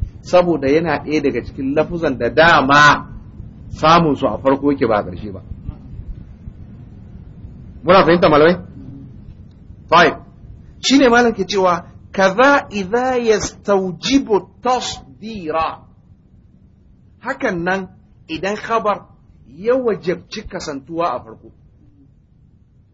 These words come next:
Ma'ana dai mai kasance a farko. Misali, ka aina, man alimtahu nasira.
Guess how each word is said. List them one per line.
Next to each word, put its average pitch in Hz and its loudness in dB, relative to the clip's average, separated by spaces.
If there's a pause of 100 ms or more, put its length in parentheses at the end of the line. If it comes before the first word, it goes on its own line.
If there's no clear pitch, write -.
(500)
Ma'ana 143 -10
dai 185 -4
mai 165 -12
kasance 147 -20
a 131 -10
farko. 113 -14 (1400)
Misali, 165 0
ka 143 -2 (120)
aina, 160 0 (1080)
man 165 -2
alimtahu 139 -4
nasira. 107 -14